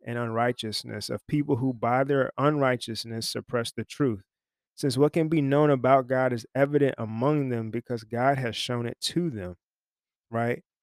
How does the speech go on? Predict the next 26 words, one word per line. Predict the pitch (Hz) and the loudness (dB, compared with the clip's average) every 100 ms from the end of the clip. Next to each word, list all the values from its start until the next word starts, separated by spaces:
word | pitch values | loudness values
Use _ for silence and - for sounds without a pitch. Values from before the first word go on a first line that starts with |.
| _ - | _ -6
And | 127 | -4
to | 131 | -2
suppress | - 131 - 196 - | -2 2 6 6 4
the | 160 | -4
truth | - 151 151 | -2 -4 -2
of | 135 110 | -6 -2
God | 127 120 110 107 | 0 0 0 -4
is | 120 113 | -6 -4
like | 120 117 | -4 -6
putting | - 156 165 | 0 2 2
something | 147 147 143 139 | -4 -6 -6 -4
in | 123 | -4
a | 101 | -6
box, | - 107 92 _ - - | -6 -6 -6 _ -20 0
pushing | 151 - 175 | 2 2 -2
it | 170 | -2
to | - 143 | -2 -2
the | 110 | -2
back | 120 139 - | 2 0 0
corner | - 160 139 120 | -2 0 2 0
and | 117 120 | -4 -4
acting | 120 - 120 | -6 -6 -8
like | 113 113 | -8 -8
it's | 107 - | -10 -10
not | 110 104 | -8 -8
there, | 101 95 | -8 -10